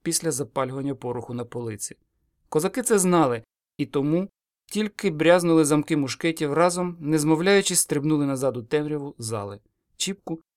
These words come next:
немов пір'їнку, смикнув за собою Трохим. Остап упав на холодну підлогу, і з голови злетіла збита кулею шапка. Відразу він підскочив і кинувся до дверей. Крізь пороховий дим було видно, що солдати кинулись до палацу. Біля Остапа вже хрипів Давило,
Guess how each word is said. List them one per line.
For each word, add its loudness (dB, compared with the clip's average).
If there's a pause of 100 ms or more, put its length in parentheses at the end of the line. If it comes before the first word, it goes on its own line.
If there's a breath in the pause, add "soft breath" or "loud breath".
(160)
немов 2
пір'їнку, 2
смикнув 0
за -2
собою -2
Трохим. -8
Остап -2
упав -2
на -4
холодну -4
підлогу, -6 (300)
і -2
з 0
голови 2
злетіла -2
збита -2
кулею -4
шапка. -6 (180)
Відразу 2
він -2
підскочив -4
і -4
кинувся -4
до -2
дверей. -4 (340)
Крізь -2
пороховий -2
дим -2
було 2
видно, 0
що -4
солдати -4
кинулись -10
до -8
палацу. -8 (440)
Біля 4
Остапа 0
вже -4
хрипів -8
Давило, -2